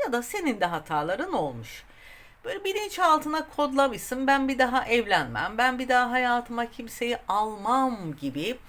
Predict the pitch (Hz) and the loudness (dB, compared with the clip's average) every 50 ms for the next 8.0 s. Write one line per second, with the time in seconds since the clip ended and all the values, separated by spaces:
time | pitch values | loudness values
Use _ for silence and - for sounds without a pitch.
0 | - - - - - _ - 440 415 302 - - 180 151 - - 214 240 294 - | -20 -20 -20 -20 -18 _ -6 -6 -6 -4 -6 -6 -8 -6 -4 -2 -2 -2 -2 -6
1 | - - - - - - 170 165 254 226 240 269 311 302 - - - - - - | -12 -20 -20 -8 -2 0 2 2 2 2 2 0 0 -2 -8 -20 -20 -20 -20 -20
2 | _ _ _ _ _ - 269 311 339 370 370 359 339 330 339 330 320 294 254 - | _ _ _ _ _ -2 -2 0 -2 -2 -6 -6 -4 -2 -2 0 0 0 0 -2
3 | - 151 - - - 147 139 - - - - 151 139 - 180 - - - 147 139 | -6 -10 -10 -10 -12 -12 -10 -12 -10 -8 -8 -8 -8 -8 -12 -12 -10 -8 -8 -8
4 | 139 - - - 247 302 349 320 - - - - _ - 180 190 349 440 - - | -8 -10 -12 -10 -10 -10 -10 -12 -16 -20 -20 -20 _ -8 -2 -2 -2 -2 -4 -4
5 | 320 294 240 214 208 233 285 330 - _ _ - - _ - 262 370 440 415 285 | -4 -2 -2 0 0 -2 -2 -4 -8 _ _ -20 -20 _ -10 -6 -2 -2 0 0
6 | 240 202 190 185 185 185 202 226 254 269 254 247 302 320 277 - - 185 160 - | -2 -2 -4 -8 -6 -2 0 2 2 2 2 0 0 -2 -2 -2 -4 -6 -6 -6
7 | - 151 151 147 147 143 147 156 151 143 147 147 151 156 156 208 240 262 254 | -8 -6 -4 -2 -2 -2 0 -2 -2 -2 -4 -6 -6 -4 0 0 0 0 -2